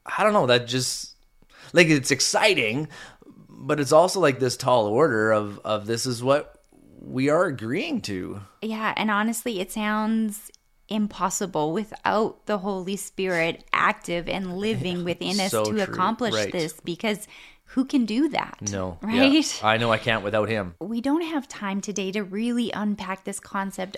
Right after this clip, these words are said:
Speaker 2: of love never ending,
Speaker 1: Mm-hmm.
Speaker 2: because it, it is such a huge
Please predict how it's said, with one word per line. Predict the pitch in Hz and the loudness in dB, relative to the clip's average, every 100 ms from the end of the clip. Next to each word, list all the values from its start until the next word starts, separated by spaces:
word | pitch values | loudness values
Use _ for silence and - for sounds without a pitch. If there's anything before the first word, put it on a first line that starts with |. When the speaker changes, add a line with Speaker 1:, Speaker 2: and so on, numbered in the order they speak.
| - | -2
Speaker 2:
of | 180 170 - - - - | -2 -4 -14 -20 -20 -8
love | 196 190 190 | -4 -4 -4
never | 190 185 180 175 - | -6 -6 -6 -8 -8
ending, | 170 185 180 156 151 160 190 - | -6 -4 -4 -4 -6 -6 -10 -10
Speaker 1:
Mm-hmm. | 98 92 87 _ _ _ _ _ _ - | -12 -12 -14 _ _ _ _ _ _ -8
Speaker 2:
because | 220 226 233 | -8 -6 -6
it, | 214 - - _ | -6 -8 -18 _
it | 214 214 | -6 0
is | 254 277 | 0 0
such | 208 - | -6 -8
a | 175 | -10
huge | - 175 - | -8 -10 -10